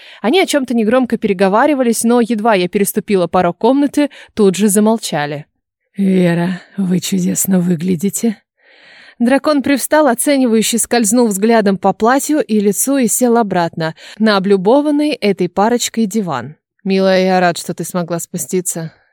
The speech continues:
Дмитрий тепло улыбнулся мне со своего места, но даже не подумал подняться. «Лорд Ширинас хотел бы задать тебе несколько вопросов о твоем пребывании в пустынных землях».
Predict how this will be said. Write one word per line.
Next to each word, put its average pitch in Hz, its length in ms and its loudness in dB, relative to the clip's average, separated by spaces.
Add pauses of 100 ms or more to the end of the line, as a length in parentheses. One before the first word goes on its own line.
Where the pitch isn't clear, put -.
(120)
Дмитрий 269 460 0
тепло 254 300 0
улыбнулся 247 500 0
мне 226 220 2
со 214 100 -4
своего 202 300 0
места, 240 400 2
но 226 160 4
даже 302 260 0
не 294 80 -2
подумал 226 400 0
подняться. 160 680 -2 (460)
«Лорд 185 300 -2
Ширинас 190 420 -2
хотел 185 300 -4
бы 160 100 -4
задать 175 320 -2
тебе 175 180 -6
несколько 165 440 -8
вопросов 165 540 -6
о 165 60 -10
твоем 160 280 -6
пребывании 180 540 -4
в - 80 -18
пустынных 170 520 -6
землях». 170 560 -6